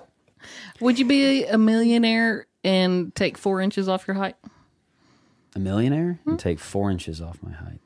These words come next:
Speaker 2: Now that you're already married, what's it matter? <laughs>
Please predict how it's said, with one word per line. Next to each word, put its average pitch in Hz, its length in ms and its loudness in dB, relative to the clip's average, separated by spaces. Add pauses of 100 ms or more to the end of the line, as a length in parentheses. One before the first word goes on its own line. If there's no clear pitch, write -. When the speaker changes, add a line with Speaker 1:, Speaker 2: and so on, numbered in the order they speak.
(1000)
Speaker 2:
Now 339 180 4
that 233 100 2
you're 185 120 2
already 170 200 0
married, 156 260 -4
what's 175 160 -4
it - 40 -6
matter? 160 300 -6 (1080)
<laughs> 247 180 -2